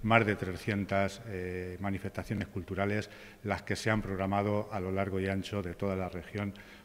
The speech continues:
para conmemorar, eh, una época de progreso, eh, como nunca antes había tenido, eh, esta tierra.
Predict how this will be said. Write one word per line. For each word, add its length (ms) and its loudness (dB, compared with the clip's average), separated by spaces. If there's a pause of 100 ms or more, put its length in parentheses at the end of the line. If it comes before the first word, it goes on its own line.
(100)
para 420 4
conmemorar, 640 2 (420)
eh, 600 0
una 480 6
época 600 4 (300)
de 500 2
progreso, 760 2 (280)
eh, 120 0
como 260 0
nunca 320 2
antes 460 2
había 360 0
tenido, 760 -2
eh, 340 -4
esta 280 -6
tierra. 340 -10